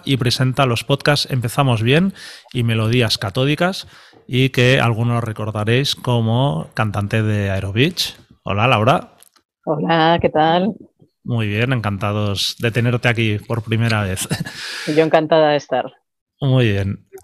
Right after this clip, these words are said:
Speaker 1: También se estrena en el podcast Jordi Jouvet, copropietario de la tienda El Genio Equivocado, además de veterano D J de la escena barcelonesa con el nombre D J Mon Ami. Hola, Jordi.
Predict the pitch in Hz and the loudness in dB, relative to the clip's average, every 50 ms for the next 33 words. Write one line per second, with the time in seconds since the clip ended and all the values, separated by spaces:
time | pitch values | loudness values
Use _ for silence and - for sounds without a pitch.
0 | - - 147 143 147 151 160 170 165 - 185 170 - - 190 180 185 180 180 185 | 0 4 6 6 8 8 8 8 8 8 8 6 6 6 8 8 8 8 8 6
1 | 196 208 214 185 151 143 143 139 - - 165 170 - - 190 185 180 147 131 147 | 6 6 4 4 4 2 2 0 2 2 2 2 2 2 2 2 2 2 2 0
2 | 139 131 135 127 110 139 139 160 185 202 196 - 160 127 127 131 120 117 127 120 | 0 0 -2 -2 -2 -2 0 0 0 0 0 -2 -2 -2 -2 -4 -4 -4 -4 -4
3 | 113 - 127 127 123 117 110 110 107 113 110 107 107 - 131 131 123 113 104 - | -2 -2 -2 0 0 0 -2 -2 -2 -2 -2 -4 -2 -2 -2 -2 -2 -4 -4 -4
4 | - 143 143 139 123 113 110 147 151 147 131 - 143 147 160 170 180 185 185 - | -4 -2 0 0 0 0 -2 -2 -2 -2 -2 -2 -2 0 0 0 0 0 -2 -4
5 | - 123 120 117 113 117 123 117 - 123 107 110 101 107 107 113 117 120 117 113 | -4 -4 -4 -2 -2 -2 -2 -2 -2 -2 -2 -2 -4 -4 -4 -2 -2 0 -2 -2
6 | 104 107 127 127 120 131 127 127 117 120 104 101 95 - - 123 113 117 110 104 | -2 -2 -4 -2 0 0 0 0 -2 -2 -4 -6 -6 -6 -6 -4 -2 0 0 -2
7 | 95 95 - - 135 131 123 135 139 - - 156 156 156 160 151 - 107 104 101 | -2 -4 -4 -2 0 0 0 0 0 0 0 0 0 -2 -2 -2 -4 -4 -2 -2
8 | 98 98 101 101 101 101 101 101 101 101 98 101 110 131 117 117 107 101 107 104 | -4 -4 -4 -4 -2 -2 -4 -4 -4 -4 -4 -6 -8 -6 -4 -4 -2 -2 -2 -2
9 | 101 101 98 98 101 113 139 180 208 214 180 - - _ _ _ 110 104 104 101 | 0 0 -2 0 0 2 2 2 2 2 -2 -6 -10 _ _ _ -4 -4 -2 -2
10 | 107 101 117 127 151 180 208 202 - - _ | -2 0 0 2 2 2 0 -2 -6 -14 _